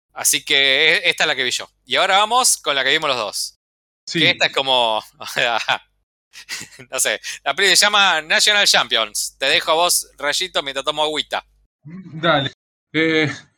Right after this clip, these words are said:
Speaker 2: película que, vamos a ser sinceros, yo llegué pensando que iba a ser la película yankee esa de, de los jugadores de fútbol americano. A mí no, ni siquiera fútbol, pero bueno, no importa. Eh,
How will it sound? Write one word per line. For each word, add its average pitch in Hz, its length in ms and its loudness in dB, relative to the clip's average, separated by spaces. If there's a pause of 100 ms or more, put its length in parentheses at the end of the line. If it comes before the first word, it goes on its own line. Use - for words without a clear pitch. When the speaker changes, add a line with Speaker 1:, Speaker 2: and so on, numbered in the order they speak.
(100)
Speaker 2:
película 202 520 0
que, 226 220 0
vamos 196 320 -2
a 180 60 -2
ser 202 160 -6
sinceros, 190 460 -6
yo - 60 -6
llegué 190 360 -2
pensando 165 560 -2
que 165 80 -4
iba 160 120 0
a 147 40 -4
ser 170 280 0 (280)
la 151 240 2
película 170 480 0
yankee 175 520 0
esa 170 220 2
de, 139 220 0
de 127 280 -2 (440)
los 139 160 -4
jugadores 156 580 4
de 143 200 2 (400)
fútbol 151 600 4
americano. 151 720 2
A 147 40 -2
mí 160 80 2
no, 160 120 0
ni 147 140 -2
siquiera 165 300 0
fútbol, 156 420 2
pero 139 160 -2
bueno, 147 220 2 (520)
no 151 60 -2
importa. 151 500 0 (300)
Eh, 147 420 0